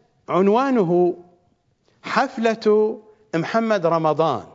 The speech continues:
تم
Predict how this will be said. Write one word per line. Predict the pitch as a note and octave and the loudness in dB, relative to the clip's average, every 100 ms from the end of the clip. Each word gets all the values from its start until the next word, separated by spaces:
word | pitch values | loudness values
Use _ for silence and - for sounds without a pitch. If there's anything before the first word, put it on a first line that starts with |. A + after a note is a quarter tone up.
| - _ _ _ _ _ _ _ _ _ _ _ _ _ _ _ _ _ _ _ _ _ _ _ _ _ _ _ _ _ _ _ _ _ _ _ _ _ _ _ | -20 _ _ _ _ _ _ _ _ _ _ _ _ _ _ _ _ _ _ _ _ _ _ _ _ _ _ _ _ _ _ _ _ _ _ _ _ _ _ _
تم | - B3 B3+ | 0 2 4